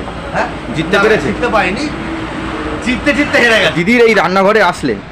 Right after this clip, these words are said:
Speaker 2: মোটামুটি কি কি থালি আছে আর কত দাম?
Speaker 1: দিদির রান্নাঘরে যদি আসো, ভেজ থালি দিয়ে আমাদের স্টার্টিং হয়।
Speaker 2: আচ্ছা।
Speaker 1: ভেজ থালিতে হচ্ছে ভাত,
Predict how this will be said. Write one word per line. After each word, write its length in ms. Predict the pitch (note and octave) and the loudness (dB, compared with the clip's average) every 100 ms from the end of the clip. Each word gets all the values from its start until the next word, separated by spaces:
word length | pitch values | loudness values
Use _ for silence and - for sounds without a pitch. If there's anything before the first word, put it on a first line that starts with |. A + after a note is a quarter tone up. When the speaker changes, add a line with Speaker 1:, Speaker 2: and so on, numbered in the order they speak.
| - C#3 | -8 -2
Speaker 2:
মোটামুটি 480 | D3+ F3+ D#3+ A3+ B3+ - - | 2 2 2 0 -4 -8 -8
কি 80 | G3+ | -2
কি 80 | B3 - | -2 0
থালি 260 | E3+ G3+ | 2 4
আছে 160 | G#3 G#3+ | 4 4
আর 80 | A#3 | 2
কত 220 | E3 D#3+ | 2 2
দাম? 160 | C3 F#2 F#2 - - | 0 -2 -8 -12 -8
Speaker 1:
দিদির 360 | F#3+ G3 A#3+ | -6 -4 -2
রান্নাঘরে 520 | G#3+ G3 G#3 G#3+ A3 | 0 0 0 0 0
যদি 320 | G#3+ G#3+ G#3 G3 | -2 -6 -6 -2
আসো, 300 | E3+ G#3 A3 E3 | -2 -4 -10 -6
ভেজ 140 | F#3+ - | -6 -4
থালি 180 | G3 G3 | -6 -4
দিয়ে 180 | F#3+ F#3+ | -6 -6
আমাদের 220 | E3 F3 | -6 -8
স্টার্টিং 360 | - C#3 C#3 C#3 | -8 -8 -8 -10
হয়। 160 | C#3+ | -10
Speaker 2:
আচ্ছা। 340 | C#3+ - - A2+ | -12 -12 -6 -4
Speaker 1:
ভেজ 140 | F#3 F#3 | -4 -6
থালিতে 340 | F#3 F#3 F#3 G3 | -6 -6 -8 -6
হচ্ছে 320 | F#3+ F#3+ G3 | -8 -8 -10
ভাত, 280 | A2 B2 | -8 -8